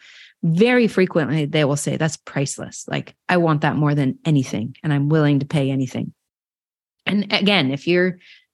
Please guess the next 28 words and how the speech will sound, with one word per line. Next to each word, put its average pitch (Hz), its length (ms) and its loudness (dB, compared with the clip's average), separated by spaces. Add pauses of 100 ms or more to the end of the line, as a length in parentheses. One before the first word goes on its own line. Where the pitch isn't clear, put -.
if 185 120 -2
you're 185 80 2
truly 185 340 2
the 175 80 4
person 170 320 0
who 165 140 -2
can 165 160 -2
get 170 180 0
them 151 200 -2
there, 127 360 -6 (280)
then 180 140 2
you 190 120 2
can 196 180 0
charge 160 320 0
what 185 100 -4
you're 220 100 -4
worth. - 360 -4 (680)
And 180 440 2 (460)
you'll 180 160 0
be 190 240 2
on 185 160 4
an 185 120 2
incredible 180 360 2
journey 196 300 2
with 165 120 -4
somebody, 156 420 -2
helping 165 340 -2
them 165 260 -2